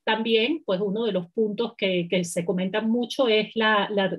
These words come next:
el sometimiento de civiles a justicia, de puntos graves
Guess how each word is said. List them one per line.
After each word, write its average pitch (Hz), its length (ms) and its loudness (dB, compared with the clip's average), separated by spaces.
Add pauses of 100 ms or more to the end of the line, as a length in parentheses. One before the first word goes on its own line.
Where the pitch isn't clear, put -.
el 185 480 0
sometimiento 202 600 -2
de 233 100 0
civiles 233 500 -2
a 196 80 0
justicia, 190 800 -2
de 165 160 -6 (100)
puntos 190 260 0
graves 196 480 2